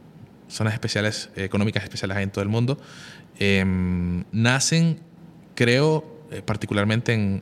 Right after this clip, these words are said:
en el sudeste asiático, particularmente en China, eh, porque por el régimen comunista, eh, resultaba difícil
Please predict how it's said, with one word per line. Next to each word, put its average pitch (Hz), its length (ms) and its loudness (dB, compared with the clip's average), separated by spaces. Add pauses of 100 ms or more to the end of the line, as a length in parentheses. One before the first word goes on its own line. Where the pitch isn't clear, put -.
en 98 140 -2
el 95 100 0
sudeste 101 360 -2 (100)
asiático, 113 480 -2 (380)
particularmente 107 580 2
en 113 60 0
China, 113 320 0 (720)
eh, 95 460 2 (580)
porque 143 420 0 (400)
por 117 140 2
el 107 80 2
régimen 120 280 2
comunista, 123 1200 2
eh, - 160 -10
resultaba 113 540 -2
difícil 120 640 0